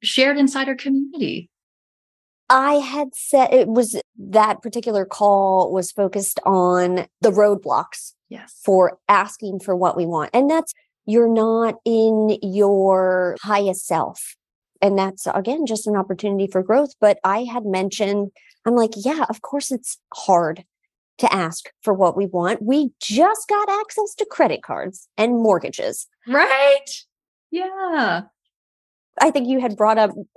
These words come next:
Speaker 2: Ruth.
Speaker 1: Oh, yeah, yeah. Ruth Bader.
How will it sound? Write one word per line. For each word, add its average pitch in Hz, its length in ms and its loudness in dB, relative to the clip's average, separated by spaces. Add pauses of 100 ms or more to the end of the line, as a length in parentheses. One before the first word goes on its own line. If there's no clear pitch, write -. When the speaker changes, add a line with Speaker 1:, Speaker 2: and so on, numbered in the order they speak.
(120)
Speaker 2:
Ruth. 208 460 0 (260)
Speaker 1:
Oh, 214 160 4
yeah, 202 260 4
yeah. 185 220 -4
Ruth 196 280 -8
Bader. 196 480 -2